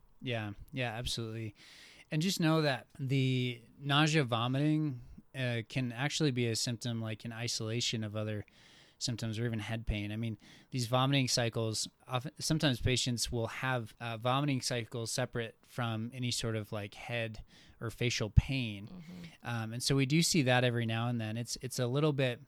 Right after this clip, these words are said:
Speaker 1: um, those are less common just because it's, it makes, uh, more sense to sort of have head or facial pain or neck pain and come see us, but we know that there's people out there that are,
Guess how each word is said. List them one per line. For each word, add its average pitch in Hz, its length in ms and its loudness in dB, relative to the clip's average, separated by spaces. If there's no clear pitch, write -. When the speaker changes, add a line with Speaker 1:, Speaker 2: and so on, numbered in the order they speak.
Speaker 1:
um, 113 360 -6
those 143 200 2
are 123 300 2
less 143 280 2
common 139 440 2
just 127 180 0
because 117 360 -2
it's, 113 300 -4
it 123 140 -10
makes, 120 400 -4
uh, 110 180 -6
more 117 220 -4
sense 113 440 -2
to 107 240 -4
sort 120 180 -4
of 107 100 -8
have 117 480 -2
head 113 200 -4
or 110 100 -2
facial 113 340 -4
pain 156 240 -4
or 123 80 -2
neck 117 200 -6
pain 160 260 -2
and 156 120 -4
come 147 140 -4
see 147 220 -2
us, 143 120 -2
but 117 200 -6
we 139 100 2
know 175 160 8
that 190 220 8
there's 151 180 6
people 139 280 4
out 127 220 6
there 107 180 2
that 113 180 0
are, 113 280 -2